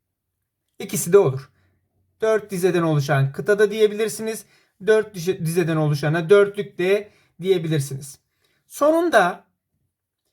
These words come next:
şiir yazan kişiye ozan ya da şair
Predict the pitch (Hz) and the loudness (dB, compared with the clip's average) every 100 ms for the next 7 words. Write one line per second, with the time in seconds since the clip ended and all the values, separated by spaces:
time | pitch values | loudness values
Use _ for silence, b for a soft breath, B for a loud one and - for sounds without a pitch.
0 | _ - - 247 285 285 240 185 170 147 | _ -10 -6 -2 -2 2 2 2 0 -2
1 | 202 - 180 147 175 208 202 254 247 254 | -8 -4 0 0 6 4 6 4 4 2
2 | - - 196 151 143 - 233 220 202 202 | -8 -6 -4 -2 -4 2 2 4 2 2
3 | 208 | -2